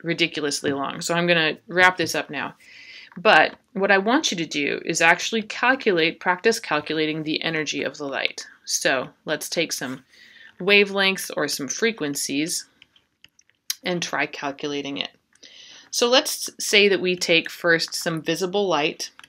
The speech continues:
with a wavelength of six hundred and twenty-five nanometers, so that's probably red. And we're gonna calculate the energy for that. And then we'll also calculate it for a cell phone with frequency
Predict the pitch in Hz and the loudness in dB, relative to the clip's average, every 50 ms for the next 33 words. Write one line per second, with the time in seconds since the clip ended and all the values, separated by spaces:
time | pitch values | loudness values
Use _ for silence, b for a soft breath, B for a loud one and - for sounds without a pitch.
0 | _ _ _ - 160 165 160 170 156 151 165 165 165 165 160 156 151 143 - _ | _ _ _ -10 -8 -6 -6 -4 -2 -2 -2 -2 -2 -4 -4 -4 -4 -4 -6 _
1 | - - 175 151 139 143 - - - - 214 - - 202 190 190 180 165 160 - | -10 -6 -6 -6 -6 -6 -8 -8 -6 -6 -6 -6 -6 -4 -4 -4 -4 -4 -6 -8
2 | - 170 160 151 - - 151 143 143 147 147 143 143 151 160 170 180 190 220 233 | -6 -6 -6 -6 -4 -2 -2 -2 -2 -4 -6 -6 -6 -4 -4 -4 -2 0 0 0
3 | 226 214 - - - - - 160 151 143 139 - - - - 147 139 - - - | 0 -2 -4 -6 -8 -8 -6 -4 -4 -6 -6 -8 -10 -8 -8 -8 -8 -8 -10 -12
4 | - - 160 156 165 165 170 202 277 277 277 _ B B B B B B B B | -10 -10 -8 -6 -4 -4 -2 -2 -4 -4 -6 _ B B B B B B B B
5 | B B B B B B B - 214 214 208 226 220 220 214 214 214 - 190 185 | B B B B B B B 0 2 4 4 4 4 4 2 2 -2 -2 -2 -2
6 | 180 - 185 180 170 156 - - 165 151 - - 147 143 139 - - - - - | 0 0 0 0 0 0 -2 -4 -6 -6 -4 -4 -6 -6 -6 -6 -6 -6 -6 -6
7 | - - - 143 131 123 - - - - - - - - - 180 185 185 190 190 | -6 -4 -4 -4 -2 -2 -2 -2 -4 -8 -14 -14 -12 -8 -6 -2 -2 -2 -2 -2
8 | 185 185 - - 214 233 269 277 277 - 196 170 165 - - 139 139 143 - - | -4 -4 -2 2 2 2 2 2 0 2 0 0 0 -2 -4 -4 -4 -4 -6 -6
9 | 156 156 156 151 151 151 151 - _ b b b b b b b b b b b | -4 -2 -2 0 0 0 -2 -4 _ b b b b b b b b b b b
10 | b - - - 190 175 170 170 170 165 - - - 170 - - - 247 247 240 | b -10 -2 2 2 4 4 4 4 2 2 0 -2 -2 0 0 2 2 2 2
11 | - 190 175 170 165 165 165 170 - 170 156 165 165 165 160 160 160 - - - | 2 0 2 2 2 0 -2 -4 -6 -6 -2 0 2 4 4 2 0 -4 -10 -2
12 | - 196 185 180 - 180 170 165 160 - - 160 147 143 143 143 143 - | 0 0 0 0 0 -2 -2 -2 -4 -4 -4 -4 -2 -2 -2 -2 -4 -6